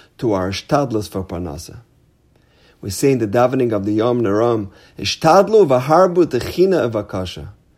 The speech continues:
The Chassidish Sfarim say, "Ishtadlu, part of our ishtadlus is v'harbu techina avakasha." To plead and beseech Hashem in tefillah.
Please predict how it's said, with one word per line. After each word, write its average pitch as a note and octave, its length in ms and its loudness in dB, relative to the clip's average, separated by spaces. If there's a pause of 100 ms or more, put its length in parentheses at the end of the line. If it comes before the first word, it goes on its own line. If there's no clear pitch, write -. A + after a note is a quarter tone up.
(340)
The - 80 -16
Chassidish C3 480 -4
Sfarim A#2+ 460 -2
say, B2 340 -4 (220)
"Ishtadlu, D#3 720 2 (500)
part F3 300 4
of F3+ 160 4
our D#3+ 160 6
ishtadlus D3+ 640 2
is G#3+ 400 4 (280)
v'harbu A#2+ 680 -2
techina A2+ 640 -4
avakasha." E2+ 540 -12 (440)
To - 60 -6
plead D#3+ 400 0
and A#2+ 120 0
beseech F#3+ 500 -4
Hashem C3 440 0
in F2+ 80 -8
tefillah. D2+ 380 -14